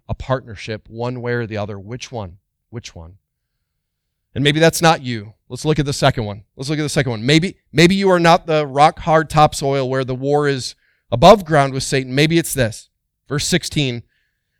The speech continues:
"And these are the ones sown on rocky ground." Wh-, which ones are those?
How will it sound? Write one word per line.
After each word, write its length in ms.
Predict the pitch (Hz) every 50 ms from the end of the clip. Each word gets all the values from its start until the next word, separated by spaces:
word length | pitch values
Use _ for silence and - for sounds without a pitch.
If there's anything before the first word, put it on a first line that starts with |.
| _ _
"And 180 | - 147 131
these 300 | 113 180 196 226 233 -
are 80 | 254 240
the 100 | 214 220
ones 460 | 196 170 165 165 160 156 151 - - -
sown 400 | - - - 185 165 165 165 160
on 280 | 151 143 143 139 139 -
rocky 540 | _ 131 120 135 143 165 185 - - 180 147
ground." 500 | 123 123 131 120 104 101 104 - - _ _ _ _ _ _ _ _ _ _ _ _ _ _ _
Wh-, 140 | 131 160 - _ _
which 240 | 147 170 160 -
ones 480 | 170 185 175 170 165 151 - - - - _ _ _ _ _
are 180 | - 139 139 143
those? 440 | 131 147 143 123 101 95 - -